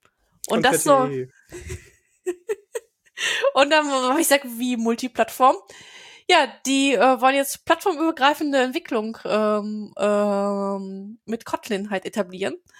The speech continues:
Speaker 1: Und die sind wohl weit, dass sie jetzt über Kotlin, äh, Richtung, ähm, JavaScript, ähm, transpilieren. Nennt man das transpilieren? Aber
Speaker 2: Ja.
Speaker 1: transpilieren ist das halt nicht. Transpilieren. Und dass sie halt auch, ähm, für I O S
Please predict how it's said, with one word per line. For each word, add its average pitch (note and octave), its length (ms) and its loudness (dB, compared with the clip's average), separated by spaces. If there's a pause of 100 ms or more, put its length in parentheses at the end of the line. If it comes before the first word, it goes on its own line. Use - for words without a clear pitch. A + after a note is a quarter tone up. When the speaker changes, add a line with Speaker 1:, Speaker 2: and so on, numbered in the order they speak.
(580)
Speaker 1:
Und B3 160 2
die C4 100 0
sind C4+ 160 -2
wohl C#4 140 0
weit, C4+ 220 4
dass C#4 120 -2
sie - 60 -4
jetzt - 200 -10
über A#3 140 -2
Kotlin, C4+ 560 -4
äh, - 160 -4
Richtung, A3+ 640 -2
ähm, G3+ 600 -4
JavaScript, - 720 -2 (840)
ähm, G#3+ 360 -2 (380)
transpilieren. A3 600 -2 (300)
Nennt C4+ 140 -8
man C#4+ 80 -2
das C#4+ 120 0
transpilieren? A3+ 500 -8
Aber G#3 100 -4
Speaker 2:
Ja. A3 100 0
Speaker 1:
transpilieren A#3+ 300 -2
ist B3 120 -4
das A#3+ 100 -6
halt A3 120 -6
nicht. F#3 120 -6
Transpilieren. A#3+ 520 -4 (760)
Und C#4+ 180 2
dass D4+ 180 4
sie D#4 140 2
halt C#4 300 6
auch, A#3+ 880 4
ähm, A#3 280 -4
für G#3+ 600 0
I C4+ 120 6
O D#4+ 120 2
S - 480 0